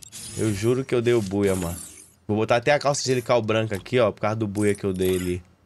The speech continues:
Acabou até me lembrando. Vou botar até, vai ficar igual um pai de santo hoje, né, também. É isso mesmo. Aí, ó. Vamos, pai coelho de Ogum. Vamos. E aí, chat?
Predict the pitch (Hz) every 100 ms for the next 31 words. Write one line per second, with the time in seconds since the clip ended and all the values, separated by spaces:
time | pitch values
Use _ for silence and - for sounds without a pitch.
0 | _ _ _ - - - - 95 98 -
1 | 107 117 113 98 95 101 117 120 135 131
2 | - 139 131 156 151 156 151 139 - 117
3 | 113 107 104 95 98 92 - 95 90 85
4 | 82 92 92 92 98 110 - 131 98 90
5 | 87 - - 95 87 80 - _ _ _
6 | _ - - _ _ _ _ - - -
7 | - _ - 98 95 85 - 117 117 123
8 | 131 123 123 104 104 98 87 - - -
9 | - - - - _ _ _ _ _ _
10 | - 101 107 92 - _ _ _ _ _
11 | _ _ - - _ _ _ _ _ _
12 | _ _ _ _ _ _ _ _ _ _
13 | _ - 120 143 120 - 82 - -